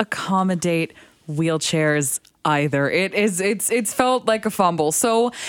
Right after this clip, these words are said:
there were some concerns about reselling these tickets, of course, and that's what everyone, it seems like, was talking about. It's like, "Well, can you find tickets?"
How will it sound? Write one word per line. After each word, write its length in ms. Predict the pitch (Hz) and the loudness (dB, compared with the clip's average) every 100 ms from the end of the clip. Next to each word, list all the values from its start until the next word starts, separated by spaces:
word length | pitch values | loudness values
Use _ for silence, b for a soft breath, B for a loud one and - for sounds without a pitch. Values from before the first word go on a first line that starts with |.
| B | B
there 160 | 302 330 | -2 0
were 100 | 330 | 0
some 220 | 330 311 | 0 -2
concerns 400 | 285 240 220 208 | -2 0 0 0
about 320 | 208 170 170 | 2 2 2
reselling 480 | 190 208 - 160 160 | 0 -2 0 0 0
these 180 | 160 156 | 0 -2
tickets, 420 | 143 123 113 123 | -2 -2 -4 -4
of 100 | 156 | -4
course, 440 | - 143 131 147 160 | -2 0 0 -2 -2
and 80 | |
that's 420 | 151 147 - - - | 0 0 -2 -4 0
what 460 | 156 151 139 - - | 0 0 0 -4 0
everyone, 560 | 165 160 180 170 165 | -2 0 -2 0 0
it 100 | 160 | 0
seems 240 | - 170 160 | -2 -4 -4
like, 80 | 151 | -4
was 140 | 147 | -4
talking 420 | - 214 226 190 | 0 0 0 -2
about. 160 | 147 139 | -2 -4
It's 100 | 139 | -4
like, 120 | 143 | -6
"Well, 80 | 156 | -4
can 140 | - | -2
you 60 | 196 | -2
find 200 | - 180 | -4 -4
tickets?" 320 | 180 254 254 | -2 -2 -4